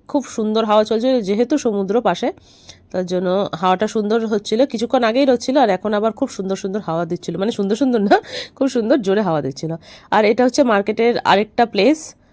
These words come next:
মানে, আহ, একই জায়গার মধ্যে কিন্তু আলাদা আলাদা সেকশন। তো এই সেই সেকশন। আর এই সেকশনের এখানে একটা বার কাম রেস্ট্রো ছিল, উপরে বার নিচে রেস্ট্রো, আর এই পাশে ছিল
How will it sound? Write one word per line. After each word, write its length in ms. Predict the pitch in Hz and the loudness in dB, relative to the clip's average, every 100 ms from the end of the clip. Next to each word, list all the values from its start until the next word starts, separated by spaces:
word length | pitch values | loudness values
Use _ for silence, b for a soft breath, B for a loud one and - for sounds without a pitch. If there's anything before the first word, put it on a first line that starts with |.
| b 196 | b -4
মানে, 160 | 190 | -2
আহ, 160 | - 190 | 0 2
একই 460 | 180 - 180 294 | 2 0 2 2
জায়গার 300 | 285 302 302 | 4 6 6
মধ্যে 300 | 262 190 294 | 4 2 2
কিন্তু 380 | 370 240 233 240 | 2 0 4 2
আলাদা 320 | - 208 208 | 4 4 4
আলাদা 200 | 214 214 | 2 0
সেকশন। 460 | 220 269 - 208 302 - b b b - | 0 -2 -2 -2 -2 -6 b b b -8
তো 260 | 180 175 175 _ _ _ - - | -6 -6 -10 _ _ _ -10 -2
এই 220 | 214 214 | 0 0
সেই 320 | - 202 214 | 0 0 0
সেকশন। 460 | - 196 - 254 370 b b b - 190 180 | 0 -4 0 0 0 b b b -8 -4 -2
আর 100 | 185 | -2
এই 220 | - 214 226 | 0 0 0
সেকশনের 440 | 214 - 233 220 | -2 -2 -2 0
এখানে 380 | 185 220 220 214 | 0 0 2 0
একটা 480 | 202 - 208 208 190 | -2 0 2 2 0
বার 580 | 175 190 185 180 180 180 | -2 2 4 4 2 -2
কাম 400 | 190 170 180 180 | 0 0 0 -2
রেস্ট্রো 420 | 170 - - 190 | -2 -2 -4 -4
ছিল, 300 | - 185 208 - b b - | -2 0 0 -4 b b -8
উপরে 280 | 185 214 208 | -2 0 4
বার 260 | 185 262 381 | 4 4 2
নিচে 360 | 190 180 165 180 | -4 -4 -2 -2
রেস্ট্রো, 420 | 175 - 196 285 b b b | -2 -4 -2 -4 b b b
আর 140 | 180 | -2
এই 280 | - 202 208 | 0 2 0
পাশে 280 | - 202 240 | 0 0 0
ছিল 180 | 254 | 2